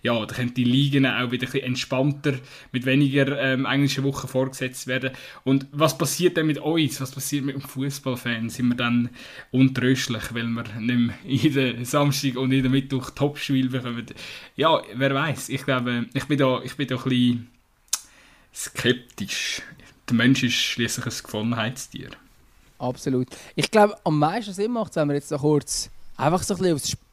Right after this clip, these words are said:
Speaker 2: auf die sportliche Ausgangslage schauen oder einfach mal uns, wie wir es immer so gerne machen, mal aus dem Fenster lehnen und einfach irgendwelche komische, abstruse Tipps abgeben. Ähm,
Speaker 1: Aber ich wollte zuerst noch sagen, ähm, bevor wir jetzt so voll reingehen, so,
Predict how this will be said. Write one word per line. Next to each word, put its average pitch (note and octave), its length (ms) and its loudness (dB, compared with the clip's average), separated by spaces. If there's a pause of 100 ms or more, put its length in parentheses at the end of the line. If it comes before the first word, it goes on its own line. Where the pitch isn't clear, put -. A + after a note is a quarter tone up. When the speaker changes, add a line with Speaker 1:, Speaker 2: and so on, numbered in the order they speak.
Speaker 2:
auf - 80 -18
die - 100 -4
sportliche D3+ 560 0
Ausgangslage F#3+ 720 0
schauen F#3 220 4
oder C#3+ 240 0
einfach E3 240 -2
mal E3 280 4 (460)
uns, F#3+ 400 4
wie E3 180 -2
wir F#3 100 -2
es E3 160 -8
immer F3 220 0
so E3+ 140 -2
gerne D#3+ 320 0
machen, E3 300 0
mal D#3 80 0
aus D#3 140 0
dem C#3+ 160 0
Fenster E3+ 380 -4
lehnen E3+ 300 -2
und D3 140 -4
einfach D3 200 -6
irgendwelche D3+ 540 2
komische, D3 540 -2 (360)
abstruse E3 720 4
Tipps - 440 -2
abgeben. C3 600 0 (540)
Ähm, C#3+ 80 4
Speaker 1:
Aber D#3 240 10
ich D3 260 4
wollte A3+ 140 6
zuerst A#3+ 180 6
noch A3+ 80 4
sagen, G#3+ 380 4 (500)
ähm, F3 240 6 (220)
bevor F#3 260 10
wir A3+ 120 8
jetzt G#3+ 180 2
so F#3 100 6
voll G#3 460 6
reingehen, F#3 440 4
so, D3+ 200 0